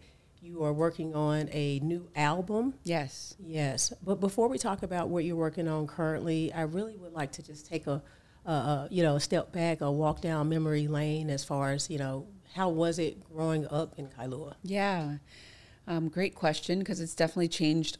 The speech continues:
Speaker 2: a lot. Um, I was born in nineteen eighty-two, so, um, yeah, shout out to the eighties
Speaker 1: Eighty
Speaker 2: babies out
Speaker 1: babies.
Speaker 2: there. Uh, the ones who came in just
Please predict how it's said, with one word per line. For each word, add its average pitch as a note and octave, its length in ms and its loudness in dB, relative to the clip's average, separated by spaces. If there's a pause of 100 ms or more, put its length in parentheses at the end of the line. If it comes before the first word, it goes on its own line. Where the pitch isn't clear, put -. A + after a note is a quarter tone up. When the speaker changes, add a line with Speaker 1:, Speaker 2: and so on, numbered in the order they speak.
(100)
Speaker 2:
a C#3 40 2
lot. C3+ 800 -2 (480)
Um, D3 300 0
I - 80 -2
was D3 100 0
born D#3 220 0
in D#3 80 4
nineteen D#3 340 2
eighty-two, D#3 640 0
so, C#3+ 920 2 (340)
um, C3 520 -2 (280)
yeah, A#2+ 340 -2 (220)
shout C3 260 0
out - 120 -2
to - 60 -4
the - 80 0
eighties C#3+ 220 4
Speaker 1:
Eighty F3+ 220 8
Speaker 2:
babies - 240 10
out D3+ 80 12
Speaker 1:
babies. D3 140 6
Speaker 2:
there. D#3+ 400 12 (600)
Uh, C#3 460 10
the D#3 240 8
ones F3 340 12
who G3 100 4
came F#3 320 6
in F3 300 8
just - 760 6